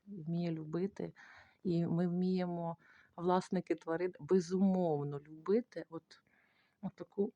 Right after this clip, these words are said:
вредіну. Даже що б вона не зробила,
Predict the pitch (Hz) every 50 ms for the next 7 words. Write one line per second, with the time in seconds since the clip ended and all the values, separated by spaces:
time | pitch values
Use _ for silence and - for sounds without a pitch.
0 | _ _ - 180 170 170 165 165 160 156 165 165 165 160 160 165 - - _ _
1 | _ _ _ _ - 175 190 208 202 208 202 - - - - - - 220 214 208
2 | 202 202 196 185 180 170 160 170 170 185 175 180 214 262 302 294 277 269